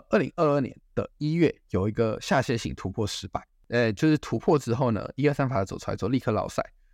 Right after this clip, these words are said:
那我就回去抓抓抓，那像是我就抓说，哦，二零二一年九月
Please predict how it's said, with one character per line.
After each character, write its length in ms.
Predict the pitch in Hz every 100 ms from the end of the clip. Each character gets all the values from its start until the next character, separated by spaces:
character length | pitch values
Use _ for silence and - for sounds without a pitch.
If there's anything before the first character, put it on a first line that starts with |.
| - -
那 300 | 208 139 - _ _
我 100 | -
就 120 | 120
回 160 | 170 117
去 320 | 120 127 110
抓 160 | - 107
抓 180 | 104 101
抓， 140 | 107
那 160 | 104 117
像 220 | 127 113
是 240 | - 107
我 100 | 101
就 60 | 92
抓 220 | - 85
说， 120 | 101 -
哦， 180 | 101 90
二 100 | 131
零 140 | 123
二 60 | 120
一 20 |
年 160 | 117 104
九 180 | 107
月 140 | 113